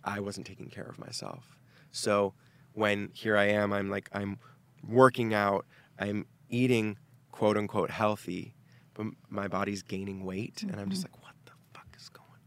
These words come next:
Speaker 1: on, man? What's going on, body?"
Speaker 2: Yeah.
Speaker 1: Right? And, uh, it wa-, I sat down with myself and, like, closed my eyes and, like, started thinking about different foods and was just,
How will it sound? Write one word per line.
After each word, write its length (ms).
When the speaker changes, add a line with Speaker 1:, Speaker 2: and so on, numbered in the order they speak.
Speaker 1:
on, 140
man? 320
What's 180
going 320
on, 220
body?" 460
Speaker 2:
Yeah. 360
Speaker 1:
Right? 360
And, 280
uh, 280
it 120
wa-, 140
I 160
sat 320
down 180
with 120
myself 420
and, 180
like, 160
closed 380
my 160
eyes 200
and, 80
like, 120
started 280
thinking 340
about 240
different 260
foods 520
and 100
was 100
just, 200